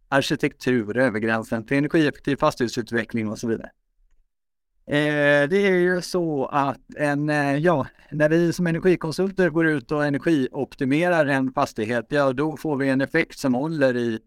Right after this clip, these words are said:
två, tre år. Vi kan spara rätt mycket, men nu två, tre år kanske. Eh, tekniska installationer, ehm,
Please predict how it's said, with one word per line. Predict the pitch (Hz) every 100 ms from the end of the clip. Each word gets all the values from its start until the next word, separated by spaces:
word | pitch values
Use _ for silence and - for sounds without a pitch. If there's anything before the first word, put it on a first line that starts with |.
| _ _ _
två, | 147 135
tre | - 127
år. | 160 143
Vi | 117
kan | 131 156
spara | - 151 135
rätt | 117 147
mycket, | 139 - 156
men | 127
nu | 139 208 -
två, | 208 185 170 -
tre | 170
år | 123 -
kanske. | - 98 - - _ _ _ -
Eh, | 127 123
tekniska | - 175 - 170 147 165 -
installationer, | 156 151 139 156 156 180 190 175 123 110 _ _ _ -
ehm, | 139 131 127 131 131 123 123 120 127